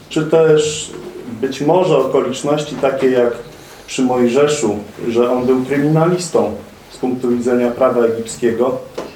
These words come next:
i gdyby wrócił do Egiptu przed czasem, to zwyczajnie zostałby zgładzony. Po czterdziestu latach stosunki polityczne się zmieniły i, y, czas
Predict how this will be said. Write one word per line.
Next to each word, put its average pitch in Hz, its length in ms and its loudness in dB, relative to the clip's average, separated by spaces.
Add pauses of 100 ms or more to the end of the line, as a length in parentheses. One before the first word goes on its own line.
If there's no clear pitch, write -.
(340)
i 180 100 -2
gdyby 185 580 4 (120)
wrócił 175 320 2
do 165 140 4
Egiptu 156 360 2
przed 151 300 0
czasem, 151 480 2
to 151 120 0
zwyczajnie 131 680 2 (840)
zostałby 117 800 2 (140)
zgładzony. 123 640 0 (240)
Po 127 80 0
czterdziestu 139 600 -2
latach 135 340 2
stosunki 131 480 -4
polityczne 120 680 0
się 120 160 0
zmieniły 110 600 2 (760)
i, 131 340 4 (800)
y, 113 360 2 (100)
czas - 560 -2